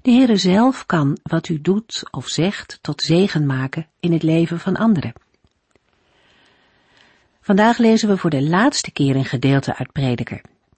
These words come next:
Een belangrijke les uit dit boek is dat het aardse leven en alles wat daarin gebeurt zo ontzettend vluchtig is. Veel dingen in het leven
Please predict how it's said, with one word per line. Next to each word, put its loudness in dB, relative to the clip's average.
Een 2
belangrijke 4
les 0
uit 0
dit -2
boek 0
is -6
dat -4
het -4
aardse -2
leven -4
en -6
alles 2
wat -2
daarin -2
gebeurt -6
zo -2
ontzettend -2
vluchtig -2
is. -12
Veel 2
dingen 4
in 2
het 2
leven 0